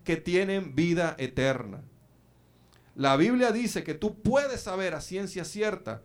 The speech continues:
que tú tienes vida eterna. Porque el que tiene el Hijo tiene la vida, y el que no tiene al Hijo no tiene la vida. Ahora mismo, en este lugar, si alguno de ustedes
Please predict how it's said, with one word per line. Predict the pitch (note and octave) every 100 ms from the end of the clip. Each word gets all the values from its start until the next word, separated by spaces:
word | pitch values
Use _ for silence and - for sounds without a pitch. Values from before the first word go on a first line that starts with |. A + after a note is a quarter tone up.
| - _ _ _ _
que | C#3
tú | C#3 D#3+
tienes | D#3+ C#3+
vida | C#3+ B2+
eterna. | A2+ G2 F#2+ F#2+ - _ _ _ _ _ _ _ _ _
Porque | B2 B2+ C3+
el | B2+
que | C#3+
tiene | E3 G#3 G3
el |
Hijo | G#3+ G#3 G3
tiene | F#3+ E3+ E3+
la | E3
vida, | D#3 D#3 C3
y | B2
el | B2+
que | C3+
no | D#3
tiene | E3 E3
al | D#3+
Hijo | E3+ D#3+ D3+
no | C3+ D3+ D#3
tiene | C#3 C#3 C3+
la | C#3
vida. | D3 F3 G#2 G#2+ - _ _ _ _ - - -
Ahora | C#3 G#3 A3+
mismo, | A3+ F#3+ D#3
en |
este | F#3 F#3+ G#3
lugar, | F#3+ F3+ B2 G2 A2 - _ _ _ _ _ _ _ _ _ _ _
si | - B2
alguno | A#2 F3+
de | F#3
ustedes | - A#2+ G2 G2 -